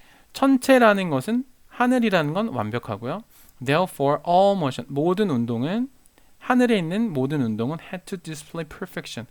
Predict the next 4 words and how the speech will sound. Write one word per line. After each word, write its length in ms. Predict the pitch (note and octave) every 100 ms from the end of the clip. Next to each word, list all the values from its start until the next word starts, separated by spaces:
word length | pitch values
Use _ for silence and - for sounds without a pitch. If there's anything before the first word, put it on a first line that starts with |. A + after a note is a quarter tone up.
| - - - -
자, 140 | - B2
보여줘야만 800 | - C3 C#3+ C3 B2 C3 C3+ C#3
해요. 320 | D3 A#2+ B2+ - -
완벽함을 800 | A#2 A2+ C3+ D3+ D3 C3+ G#3 B3+